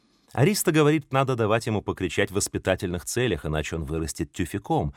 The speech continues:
Но это не способна выдержать ни одна живая душа.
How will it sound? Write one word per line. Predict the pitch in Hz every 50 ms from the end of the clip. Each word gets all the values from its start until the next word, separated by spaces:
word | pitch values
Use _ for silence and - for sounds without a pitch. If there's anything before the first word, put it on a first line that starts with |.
| - - - - - - _ _
Но | - 95 107 131 147 156
это | 165 170 156 156
не | 143 135
способна | 117 - - 110 - - 120 107 110 107
выдержать | 92 98 110 98 104 82 73 101 - -
ни | 95 92
одна | 90 82 78 65 73 80 80 80 76
живая | 73 73 69 69 67 64 64
душа. | 65 62 73 71 - - 69 71 -